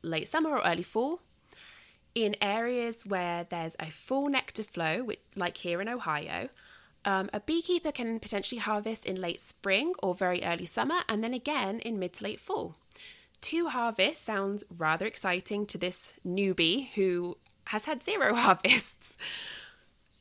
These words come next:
So the basic steps of honey harvesting are as follows. You remove your honey supers and the frames.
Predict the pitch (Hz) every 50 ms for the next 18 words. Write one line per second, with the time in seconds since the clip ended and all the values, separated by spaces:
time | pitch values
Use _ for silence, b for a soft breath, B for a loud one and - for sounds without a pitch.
0 | - - - - - - 320 311 294 311 277 - 277 320 330 - - - - -
1 | - - 196 - - - - - 208 196 - - 185 180 185 196 180 170 160 165
2 | 160 - 170 - - - - - - - 78 - - - - 165 160 160 - -
3 | - - 113 117 117 - - - - - - 165 156 - - - - - - -
4 | - - - 165 160 170 170 165 165 165 165 - - - 170 165 170 165 165 160
5 | 165 226 294 294 - - - _ _ _ - - - 247 285 285 240 208 185 185
6 | 175 - 170 143 - 233 302 - - - - - - _ _ _ - - 175 185
7 | 226 - - 202 185 185 247 311 - - - -